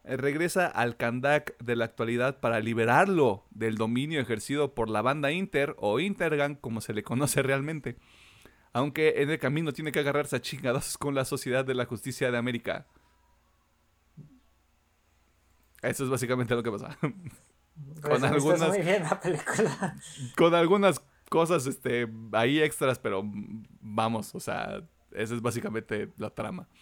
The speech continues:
Speaker 1: Usted ya sabe qué va a pasar a continuación. Vamos a arruinar esta película si no la ha visto. Vamos a hablar sobre la trama, los personajes, qué ocurre, qué significa Black Adam para el universo cinematográfico de D C o el universo extendido. Ya no sé cómo se llama tampoco esta chingadera.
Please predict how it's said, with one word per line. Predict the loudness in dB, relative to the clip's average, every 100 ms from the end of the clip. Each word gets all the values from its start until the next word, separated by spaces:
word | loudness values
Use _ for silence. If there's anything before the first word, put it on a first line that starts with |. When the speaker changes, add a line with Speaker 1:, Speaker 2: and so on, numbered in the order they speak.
| -20 -20 _ _ _ -20 -20 _ _
Speaker 1:
Usted | -12 -2 0 2
ya | 2
sabe | 4 2
qué | 4
va | 2
a |
pasar | 4 0
a | 0
continuación. | -2 -4 -4 0 0 -2 _ _ _ _ 2
Vamos | 4 4 2
a | 2
arruinar | 2 2 2
esta | 2 0
película | 0 -2 0 -2
si | -2
no | -2
la | 0
ha |
visto. | -2 -2 -2 -4 -6 -14 -8
Vamos | -6 -2
a | 0
hablar | 2
sobre | 2 0
la | 0 0
trama, | 0 0 -2
los | -4
personajes, | -6 -8 -4 -2 -2 -6
qué | -2
ocurre, | -4 -2 -2 0 2 0
qué | -2
significa | -4 -4 -6 -6 -4 -4
Black | -2 -2 0
Adam | -2 -4
para | -4 -4
el |
universo | -4 -4 -6 -6
cinematográfico | -10 -8 -6 -6 -2 -2 -4 -4
de | -4
D | -4
C | -6 -6 -4 -2
o |
el | -2
universo | -2 -2 -2 -4
extendido. | -10 -8 -6 -2
Ya | -2 -2
no | -2
sé | -4
cómo | -4 -4
se | -4
llama | -4 -4 -4
tampoco | -4 -6 -6
esta | -10
chingadera. | -6 -4 -2 -2